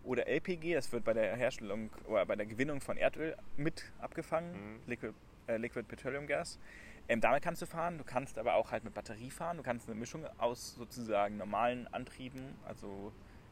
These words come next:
Speaker 1: Verbrennerantrieben und,
Speaker 2: Ja, ja.
Speaker 1: ähm, Batterien fahren. Ähm, dann kannst du mit Wasserstoff fahren und dann kannst du auch noch, und das ist die Sache, wo, wo auch viel, viel geforscht wird, in sogenannten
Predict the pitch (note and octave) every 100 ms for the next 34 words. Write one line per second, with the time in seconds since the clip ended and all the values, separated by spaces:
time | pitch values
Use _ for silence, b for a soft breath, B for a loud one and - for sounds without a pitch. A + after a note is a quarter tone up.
0 | - A#2 G2 A2+ B2+ B2+ - B2 A2+ -
1 | A2 G#2+ G#2 G#2+ G#2+ A2+ A#2 B2 C#3 C3+
2 | E3 - E3 F3 G#3 B B B B B
3 | - B2+ C3+ C3+ B2+ - B2+ C3 B2 A2
4 | A#2 F3+ - F3+ - E3+ F3+ - - B2
5 | C3+ D3 D#3+ - - C#3 - G3 B3+ -
6 | - B2+ C#3+ - C#3 C3 C#3+ B2+ B2+ C3+
7 | B2+ - - B2+ A#2+ - E3+ - - -
8 | - - D#3+ D3+ C#3+ A#2+ A2+ A#2+ C3 C#3
9 | C3+ B B B B - B2 B2+ C#3 C3+
10 | A#2+ B2 B2+ A#2+ B2